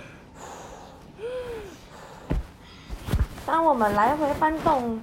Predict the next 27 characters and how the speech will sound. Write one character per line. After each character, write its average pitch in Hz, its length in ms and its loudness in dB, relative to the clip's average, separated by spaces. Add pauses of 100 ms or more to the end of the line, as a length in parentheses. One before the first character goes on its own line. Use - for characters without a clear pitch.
第 294 160 -4
九 180 300 -4
页 226 260 -6
哦， 180 300 0 (280)
就 247 120 -8
可 254 100 -6
以 254 60 0
看 220 260 -6
见 220 220 -6 (200)
肺 269 160 0
脏 220 160 -2
的 190 100 -4
变 208 220 -6
化 233 180 -2
哦。 214 240 -2 (2000)
这 226 80 -8
样 214 120 -6
子 180 140 -4
是 220 220 -6
吸 302 220 -4
气、 311 360 0 (960)
吐 170 160 -10
气、 - 320 -10 (1120)
吸 - 220 -12
气、 392 300 -2 (920)
吐 220 80 -6
气。 269 320 -4